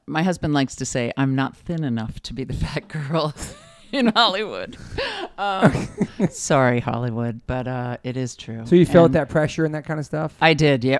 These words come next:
Speaker 1: Oh my God, I went crazy 'cause I had, I had lost, I was fat when I was younger. I lost all the weight. Then I got this part. I gained all the weight. Then I lost the weight. And then my head was like,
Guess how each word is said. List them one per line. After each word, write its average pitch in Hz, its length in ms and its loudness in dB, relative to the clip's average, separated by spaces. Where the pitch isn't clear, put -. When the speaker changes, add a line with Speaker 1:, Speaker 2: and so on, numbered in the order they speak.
Speaker 1:
Oh 160 80 6
my 143 140 4
God, 139 200 2
I 131 40 4
went 135 180 4
crazy 214 380 0
'cause 147 160 -2
I 156 100 0
had, 160 300 -2
I 160 80 2
had 165 180 0
lost, 160 540 -2
I 139 100 -4
was 151 180 -4
fat 135 340 -6
when 160 160 -2
I 147 60 0
was 143 240 -4
younger. 120 520 -8
I 131 60 -4
lost 131 340 -4
all 139 120 -4
the 139 100 -4
weight. 117 420 -8
Then 143 160 0
I 139 120 0
got 131 240 -4
this 143 120 -4
part. 120 460 -6
I 131 80 -6
gained 131 380 -4
all 131 100 -8
the 131 100 -10
weight. 113 360 -12
Then 131 120 0
I 139 100 2
lost 143 360 0
the 139 80 -4
weight. 117 400 -10
And 139 160 2
then 143 140 2
my 135 140 -4
head 120 260 -12
was 113 240 -14
like, - 320 -18